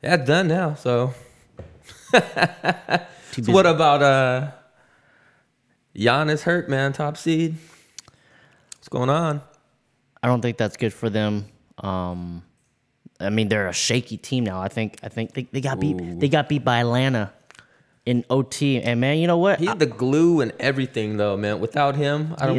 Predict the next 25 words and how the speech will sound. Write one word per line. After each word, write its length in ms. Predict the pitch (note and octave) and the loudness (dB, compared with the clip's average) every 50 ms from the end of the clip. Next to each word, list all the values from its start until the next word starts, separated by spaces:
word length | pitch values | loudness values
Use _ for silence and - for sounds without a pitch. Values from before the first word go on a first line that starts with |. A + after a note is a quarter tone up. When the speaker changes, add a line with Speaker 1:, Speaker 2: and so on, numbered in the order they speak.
| D3 C3+ | -2 -2
Speaker 2:
is. 100 | A2+ - | -4 -6
He, 180 | - D3+ F#3 - | -6 -6 -6 -4
he's 200 | - G3+ G#3+ A3 | -6 -6 -6 -6
a 60 | G3 - | 0 2
Speaker 1:
I 60 | D3+ | 4
don't 200 | D#3 D#3 F3+ F#3+ | 4 4 2 2
think 180 | F3+ F3 - G#3+ | 2 2 2 2
Speaker 2:
triple-double 20 | D#3+ | 2
Speaker 1:
they 60 | C#3+ | 2
know. 160 | C#3+ C#3+ C#3+ | 2 2 0
Speaker 2:
machine. 180 | C#3 B2 C#3 D3 | 0 0 0 0
Speaker 1:
Yeah, 260 | D#3+ D3 A2+ G#2 G#2 | 0 0 0 -2 -4
they 220 | G#2 G#2+ B2+ B2+ C#3 | -2 -2 0 0 0
don't 140 | D3+ D3 | 0 -2
Speaker 2:
Triple-double 340 | - E3+ E3 E3+ F3+ F#3 F#3 | -2 -4 -6 -6 -6 -6 -8
machine. 540 | F#3 F#3 - - G#3 G#3 G#3 G3+ G3 F#3+ F#3 - | -10 -10 -12 -12 -12 -12 -10 -10 -12 -12 -10 -4
Speaker 1:
They're 160 | A2 A#2 C3 | -2 0 2
not 200 | C#3+ D3+ D3 - | 2 2 0 -2
sure 240 | - - D3+ D3+ C#3+ | -2 0 2 2 2
where, 380 | C3 A#2+ C3 C#3+ E3 E3+ D#3+ - | 2 2 4 4 4 2 2 0
where 520 | D#2+ G2 F#2+ F2+ - - A#2 C3+ D#3 E3 | -2 -4 -4 -4 -4 -2 2 2 4 4
to 60 | D#3+ | 4
go 180 | A#2+ A2+ G#2 G2+ | 2 2 0 0
first 300 | - A2+ G#2 G#2 - F#2+ | -2 -2 -4 -4 -4 -6
now. 260 | F#2+ F2+ F#2 G#2 - | -8 -8 -10 -12 -14